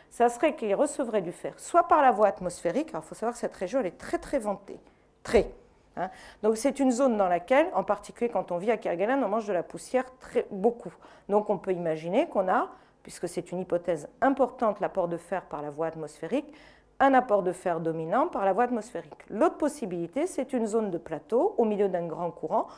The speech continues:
On peut imaginer qu'on a eu des circulations et puis remise en contact du fer déposé dans les sédiments avec la colonne d'eau, donc une simulation de, euh, la pro-, floraison algale.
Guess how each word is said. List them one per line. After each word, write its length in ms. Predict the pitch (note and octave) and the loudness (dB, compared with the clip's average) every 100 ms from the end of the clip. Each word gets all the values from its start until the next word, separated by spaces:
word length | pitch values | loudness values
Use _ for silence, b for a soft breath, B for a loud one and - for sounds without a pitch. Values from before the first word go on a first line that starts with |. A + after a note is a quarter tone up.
| B B | B B
On 100 | G#3 | -4
peut 140 | G#3 B3+ | 2 2
imaginer 520 | A#3+ A3+ G3+ G#3 G3 - | 4 2 -2 -6 -6 -4
qu'on 140 | E3 | -4
a 100 | D#3+ | -2
eu 120 | D#3+ | -4
des 260 | D#3 A#3+ C#4 - _ - | 0 0 0 -8 _ -20
circulations 880 | - - D4+ D4 A#3 F#3+ - D#4 G4+ B B B B _ - | -10 -2 -2 0 2 2 0 -4 -4 B B B B _ 0
et 120 | B3 | 0
puis 200 | - B3 | 2 4
remise 760 | G3+ A3+ E4+ E4 D#4+ A3+ F3 E3+ - _ G3+ | 6 8 6 8 4 2 -2 -8 -10 _ 0
en 120 | G3 | 0
contact 560 | G3 D#4 D#4 D4 B3 | 4 2 4 2 2
du 120 | F3+ G3+ | -2 -6
fer 340 | - C#4+ A#3+ | 0 2 2
déposé 380 | F#3+ F#3+ F3 F3 | 0 -2 -4 -4
dans 100 | E3 | -6
les 100 | D#3+ | -8
sédiments 540 | - D#3 D3+ E3+ C#4 B B B | -10 -10 -4 -2 -2 B B B
avec 300 | F3 B3+ - | 6 6 6
la 100 | B3 | 2
colonne 380 | A#3+ F#3+ E3+ F#3 | 4 0 0 2
d'eau, 160 | D#4 | 2
donc 480 | F4+ G3 D4 F#4+ - b b b | 2 6 6 4 -4 b b b
une 120 | A#3 B3 | 2 2
simulation 840 | - C4+ A#3 F#3 E3 - D4 E4+ A#3+ F3 E3 | 0 0 2 2 0 4 4 4 0 -6 0
de, 300 | A#3 C4+ - - - | 4 4 2 -4 0
euh, 720 | A3 F#3+ E3+ D#3+ D#3 D#3 E3 | 4 6 6 6 4 2 0
la 160 | F#3+ A3 | 2 2
pro-, 220 | A3 - | 2 -6
floraison 400 | - A3 F#3 G#3+ | 2 4 4 2
algale. 340 | E3 D3 - | 0 -2 -8